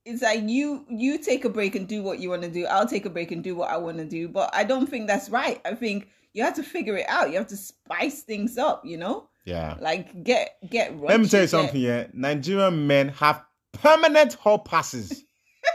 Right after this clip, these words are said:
Speaker 1: <laughs> I mean, I don't know about
Speaker 2: A
Speaker 1: that.
Speaker 2: typi-, no, it's true though. A typical, maybe the old school Nigerian women.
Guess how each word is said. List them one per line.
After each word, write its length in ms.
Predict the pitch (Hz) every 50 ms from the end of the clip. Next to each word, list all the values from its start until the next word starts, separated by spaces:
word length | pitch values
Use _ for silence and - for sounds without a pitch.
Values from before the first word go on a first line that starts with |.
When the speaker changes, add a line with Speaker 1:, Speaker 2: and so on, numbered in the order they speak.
| 679 - - - 932 932 960
Speaker 1:
<laughs> 880 | 960 - _ _ _ - - - - - 605 587 - _ _ _ _ _
I 100 | 214 233
mean, 360 | 226 233 240 233 226 220 220 - - -
I 260 | 214 214 214 220 220
don't 280 | 214 226 208 208 - 214
know 280 | 208 208 208 202 202
about 320 | 196 185 196 185 180 156 175
Speaker 2:
A 80 | 196
Speaker 1:
that. 120 | - 214 -
Speaker 2:
typi-, 460 | 277 220 220 247 226 - - 180 170
no, 240 | 202 233 262 269 247
it's 160 | 220 - -
true 200 | - 285 302 277
though. 320 | 220 196 135 87 78 - _ _
A 80 | 143 151
typical, 840 | - - - 254 247 254 240 - - - 247 226 226 220 - - _ _
maybe 200 | - 226 254 240
the 100 | 185 170
old 260 | - 151 180 170 160 -
school 260 | - - 143 127 113
Nigerian 480 | 104 101 101 98 87 95 98 95 92
women. 320 | 90 87 80 78 76 -